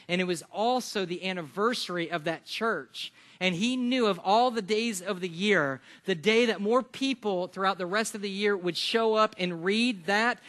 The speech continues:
those, those ninety-five theses would be on that day. And by doing it,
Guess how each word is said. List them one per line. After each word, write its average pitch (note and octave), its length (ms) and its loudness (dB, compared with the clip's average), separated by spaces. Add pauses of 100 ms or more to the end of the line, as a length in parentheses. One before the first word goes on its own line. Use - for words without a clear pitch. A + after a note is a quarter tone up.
(120)
those, F3+ 220 2 (180)
those E3 180 -2
ninety-five G#3+ 580 6
theses A3+ 440 -6 (220)
would D#3 180 -6
be G#3+ 420 2 (160)
on E3 180 -2
that F3 360 0 (360)
day. C#3+ 500 -2 (920)
And D#3+ 140 -4
by D#3+ 140 4
doing G3+ 400 0
it, G#3+ 180 -4